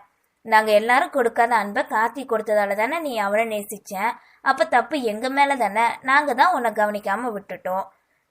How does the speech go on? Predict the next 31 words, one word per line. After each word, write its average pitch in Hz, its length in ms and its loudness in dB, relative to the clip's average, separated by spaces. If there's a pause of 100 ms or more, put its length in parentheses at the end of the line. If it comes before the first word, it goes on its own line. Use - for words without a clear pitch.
ஜீவா 269 380 0
மன்னிப்பு 262 440 -2
வேண்டும் 214 340 -6
விதத்தில் 202 440 -6
கூறினான். 190 520 -4 (720)
"சரி, 254 360 -2
ஓகே, 247 240 0 (160)
அதான் 240 300 4
எல்லாம் 247 240 4
நல்லபடியா 240 360 2
முடிஞ்சிருச்சுல, 226 680 -4
அப்புறம் 226 380 -4
என்ன, 269 180 -4 (200)
விட்டுடுங்க." 233 480 -4 (600)
என்றான் 233 480 0
தமிழன்பன். 196 600 -2 (580)
"நான் 254 260 2
போய் 285 180 2
சூடா 294 320 0
ஏதாவது 220 380 2
வாங்கிட்டு 208 380 -4
வரேன். 190 400 -4
காதல் 254 340 2
கதையை 214 280 -2
சொன்ன 190 280 -8
எனக்கே 202 460 -4
பசிக்குது. 208 520 -6 (360)
கேட்ட 302 280 2
உங்களுக்கு 262 380 -4
தூக்கமே 254 480 -4
வந்திருக்கும்." 240 520 -4